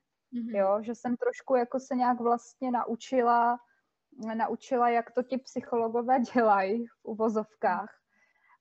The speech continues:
Speaker 2: A sama sebe dokážu nějak jakoby stavět,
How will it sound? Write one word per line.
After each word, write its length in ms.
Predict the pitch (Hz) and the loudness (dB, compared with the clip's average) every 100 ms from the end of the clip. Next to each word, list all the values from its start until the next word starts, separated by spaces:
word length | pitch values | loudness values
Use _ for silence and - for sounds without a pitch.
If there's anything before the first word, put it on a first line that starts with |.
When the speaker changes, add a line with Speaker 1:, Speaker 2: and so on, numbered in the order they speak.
| - | 0
Speaker 2:
A 240 | 302 302 | 4 4
sama 340 | 302 240 233 254 | 2 0 0 0
sebe 420 | 262 226 240 247 | 0 0 2 2
dokážu 520 | 226 226 233 240 240 | 0 0 0 0 0
nějak 380 | 247 233 233 247 | 0 0 -2 -4
jakoby 320 | 233 240 247 | -4 -4 -4
stavět, 560 | - - 202 226 233 | -4 -2 2 2 0